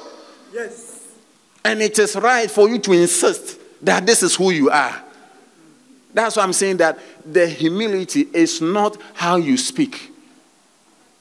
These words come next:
Speaker 2: Poor people are not humble. Many, yeah,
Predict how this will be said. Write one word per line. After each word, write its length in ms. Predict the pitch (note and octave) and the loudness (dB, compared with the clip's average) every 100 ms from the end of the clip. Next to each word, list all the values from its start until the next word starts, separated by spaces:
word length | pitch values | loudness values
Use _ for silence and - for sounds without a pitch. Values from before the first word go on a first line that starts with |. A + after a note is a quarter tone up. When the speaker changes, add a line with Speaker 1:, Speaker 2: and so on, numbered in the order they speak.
| _ _ | _ _
Speaker 2:
Poor 220 | - C4+ E4 | -4 -2 -2
people 400 | G#3+ F#3 G#3 G3+ | -6 -2 2 2
are 140 | D3+ | 0
not 240 | D3+ E3 D#3+ | -2 -2 -2
humble. 420 | C#3+ C#3+ A2+ - - _ _ _ _ _ _ _ _ _ _ - - | -4 -6 -8 -10 -20 _ _ _ _ _ _ _ _ _ _ -18 -4
Many, 480 | F3 A3 G#3+ A3+ - | -2 0 -2 -6 -4
yeah, 340 | G3+ F#3+ C3+ | 0 0 -2